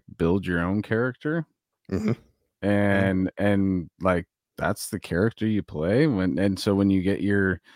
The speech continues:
Speaker 1: your group of players together and you guys have your dungeon, you're always gonna be this one. So it's basically role-playing video games before role-playing video games, you know?
Speaker 2: Yeah, it's a sandbox board game. Fucking
Speaker 1: Yeah.
Speaker 2: awesome. That's so
Speaker 1: So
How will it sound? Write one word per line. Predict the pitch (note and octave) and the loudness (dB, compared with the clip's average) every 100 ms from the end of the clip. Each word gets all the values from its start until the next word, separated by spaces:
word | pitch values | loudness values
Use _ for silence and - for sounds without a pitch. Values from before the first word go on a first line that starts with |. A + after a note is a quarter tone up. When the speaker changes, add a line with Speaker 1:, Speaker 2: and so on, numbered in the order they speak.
| - _ _ _ | -20 _ _ _
Speaker 1:
your | F#2 G2 | 2 2
group | E2+ F#2 G2 G#2+ | 2 0 2 2
of | F#2+ G2+ E2+ F#2 - _ _ _ | 0 -2 -4 -12 -20 _ _ _
players | - G2 G2 G#2+ G#2 - | 0 2 6 4 2 0
together | F#2 F#2 G#2 | 2 4 4
and | A2+ G#2+ | 4 4
you | F#2+ | 4
guys | F#2+ F#2 | 2 2
have | G2+ F#2 | 0 2
your | F#2 | 0
dungeon, | E2+ F#2 F#2+ F#2+ F#2+ | 2 2 2 2 0
you're | - F2+ F#2 | 0 2 4
always | F#2+ G#2+ G2 | 6 4 2
gonna | G2+ G2+ | 0 0
be | F#2+ G2+ | 2 0
this | F2+ G2 F2+ | 2 0 -2
one. | - F#2+ G2+ - | -2 2 2 2
So | G2+ - C3 | 2 6 6
it's | B2+ C3+ A#2+ | 8 6 6
basically | G2 B2 E3 - E3 D#3+ C#3+ G#2+ E2 _ | 4 6 6 4 6 8 8 4 -6 _
role-playing | G#2+ A2+ B2 B2+ - C3 B2+ A2 | -2 6 6 6 4 4 4 4
video | A#2+ D3 G#2+ | 6 6 6
games | F#2+ G2 G2 F#2+ | 4 4 4 2
before | - G2 A#2 A2+ | -2 -2 2 4
role-playing | G2+ G#2 F#2+ - G2+ F#2+ | 4 4 2 0 0 2
video | A#2+ D3 D#2 | 6 6 4
games, | G1+ A#1 G#1+ - - - | -4 -14 -18 -20 -20 -8
you | F#2 | -4
know? | F2 | 6
Speaker 2:
Yeah, | A2 | 6
it's | - - | 6 2
a | |
sandbox | - - F#2+ F#2 F#2 F2+ | 0 2 4 4 4 4
board | - F2 F#2 F2 | 2 0 2 0
game. | D#2 D#2 - _ - | -4 -6 -10 _ -20
Fucking | - F#3+ B2+ | -8 4 6
Speaker 1:
Yeah. | C3 | 6
Speaker 2:
awesome. | F2 - D#2 - - | 4 -2 -12 -16 -4
That's | G#2 | 0
so | - G#2+ | 2 8
Speaker 1:
So | B2 A2+ | 10 8